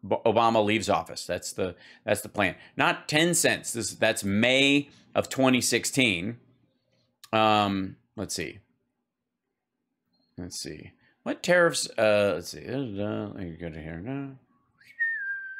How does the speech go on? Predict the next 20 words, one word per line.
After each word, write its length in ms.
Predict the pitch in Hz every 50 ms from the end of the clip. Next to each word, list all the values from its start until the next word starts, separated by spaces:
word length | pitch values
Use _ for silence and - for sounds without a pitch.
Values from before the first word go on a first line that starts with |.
| - - - - - 1077 1077 1077 - 1077 _ _ _ _ _ _ _ _ _ _ _ _ _ _ _ _ _ -
There 100 | 113 107
you 80 | 90
go. 220 | 92 101 107 104 - _ -
Uh, 300 | 113 120 120 127 127 131
Obama 640 | 135 139 135 131 131 117 - 135 131 131 123 120
tire 340 | 123 - 151 160 165 156 143
tariffs. 640 | 143 - 151 143 143 143 147 147 - - - - - _ _ _ _ _ _ -
Uh, 420 | - 127 127 127 127 127 123 127 -
in 120 | 127 127
two 100 | - 175
thousand 280 | 175 190 170 147 135 151
nine, 180 | 165 165 165
Obama 260 | 151 135 127 147 143
imposed 320 | 143 135 - 147 139 120 104
a 40 | -
thirty-five 340 | 143 135 131 - 135 131 117
percent 220 | - - 135 120
tariff 200 | 131 131 127 120
on 120 | 120 117 113
tires, 480 | 127 127 123 127 - 123 110 - -